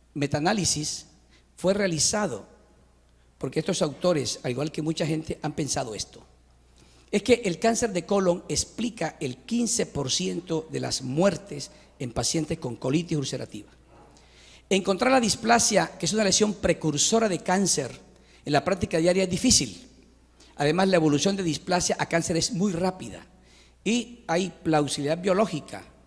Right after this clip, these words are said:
de que el cinco asa puede tener efecto antitumoral. Bueno, este metaanálisis, a mi modo de ver, considerado el mejor publicado hasta el momento por la cantidad de pacientes y, y, y la, el rigor metodológico, ha encontrado lo siguiente,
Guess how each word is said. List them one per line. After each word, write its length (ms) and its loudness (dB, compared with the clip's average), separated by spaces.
de 140 -12
que 320 -8
el 120 -6
cinco 360 -2
asa 400 -4
puede 140 -2
tener 120 -2
efecto 360 -2
antitumoral. 760 -4
Bueno, 200 0
este 180 0
metaanálisis, 800 -2
a 80 -2
mi 100 -4
modo 120 2
de 60 4
ver, 120 2
considerado 400 0
el 80 0
mejor 400 -2
publicado 420 -2
hasta 160 -6
el 60 -6
momento 400 -8
por 100 -8
la 60 -8
cantidad 260 -10
de 80 -8
pacientes 680 -6
y, 200 -10
y, 260 -4
y 60 -4
la, 280 -4
el 160 -4
rigor 360 2
metodológico, 760 -2
ha 60 -2
encontrado 420 -4
lo 80 -4
siguiente, 420 -14